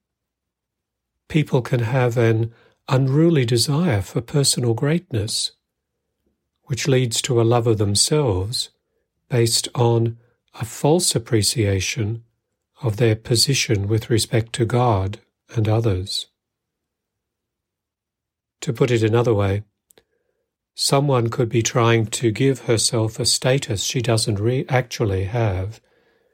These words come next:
and thus, and this is foolish. Religious humility recognizes one's total dependence on God.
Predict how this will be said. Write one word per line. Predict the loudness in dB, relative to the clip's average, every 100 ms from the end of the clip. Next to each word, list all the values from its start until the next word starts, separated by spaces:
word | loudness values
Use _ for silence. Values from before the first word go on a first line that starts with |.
| _ _ _ -4
and | 0 2
thus, | 2 2 -2 -4 _ -4
and | 0 2
this | 0 0
is | -4
foolish. | -2 -2 -2 -6 -10 -16 -18 _ _ _ _ _ _ _ _ _ _ _ _ _ _ _ _ _ _ _ _ _ _ _ _ _ _ 0
Religious | 4 4 2 -2
humility | 0 0 2 -2 -2 -2 -4 _ _ _ _ _ -2
recognizes | 0 2 0 0 2 2 2 -2 -2
one's | 2 2 2 0
total | 0 0 0 0 -4
dependence | -4 -4 0 2 0 -2 -2
on | -2
God. | -2 -2 -2 -4 -8